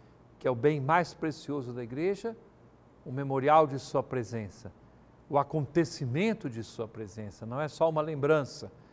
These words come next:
mas é o acontecimento de sua presença. E depois percorremos as nossas ruas, levando Jesus sacramentado, um testemunho público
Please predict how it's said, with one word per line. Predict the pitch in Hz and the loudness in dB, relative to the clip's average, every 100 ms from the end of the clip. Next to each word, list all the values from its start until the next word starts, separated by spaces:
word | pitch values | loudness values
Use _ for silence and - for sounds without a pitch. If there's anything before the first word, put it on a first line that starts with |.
| - - - | -20 -20 -16
mas | 117 123 117 | -6 -2 6
é | |
o | 147 | 6
acontecimento | 143 - 190 185 - - - 131 156 214 - | 6 2 0 2 0 -2 -4 -4 -2 -4 -6
de | 117 104 | -10 -12
sua | - 110 | -10 -10
presença. | - 120 104 113 98 - - - - - - - - - - - | -8 -10 -8 -10 -12 -16 -20 -20 -20 -20 -20 -20 -20 -20 -20 -10
E | 127 | -2
depois | 147 185 208 202 | 2 6 6 4
percorremos | 208 190 190 151 196 196 180 | -2 -2 -2 -2 -2 -4 -4
as | 160 | 0
nossas | 180 180 180 156 | 2 2 0 -10
ruas, | - 196 156 110 - - - - - - | -6 -6 -6 -8 -14 -20 -20 -20 -16 -6
levando | 117 135 170 147 | -2 2 2 2
Jesus | 143 143 165 | -2 -4 -4
sacramentado, | 135 139 - 135 123 107 139 135 107 - - - - - - - - - - | -4 -4 -2 -2 -4 0 4 4 2 -8 -20 -20 -20 -20 -20 -20 -20 -18 -10
um | 113 | -10
testemunho | - 156 - - 143 147 135 139 | -4 -4 -4 -4 -4 -4 -6 -6
público | 165 185 165 - 165 | -4 -2 -4 -6 -10